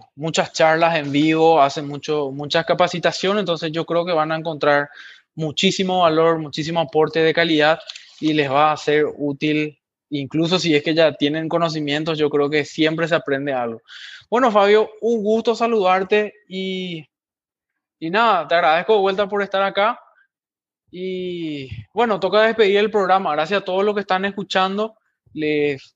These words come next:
recuerdo que pueden seguirme también en mis redes sociales como Tavo Gabriel. En Facebook me encuentran como Gustavo Silva. También en TikTok, en todas las redes sociales estoy como Tavo Gabriel.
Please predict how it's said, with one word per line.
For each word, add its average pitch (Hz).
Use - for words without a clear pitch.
recuerdo 170
que 196
pueden 185
seguirme 185
también 175
en 180
mis 165
redes 175
sociales 185
como 175
Tavo 175
Gabriel. 180
En 160
Facebook 180
me 165
encuentran 160
como 175
Gustavo 165
Silva. 185
También 165
en 160
TikTok, 180
en 165
todas 208
las 214
redes 202
sociales 180
estoy 165
como 175
Tavo 175
Gabriel. 170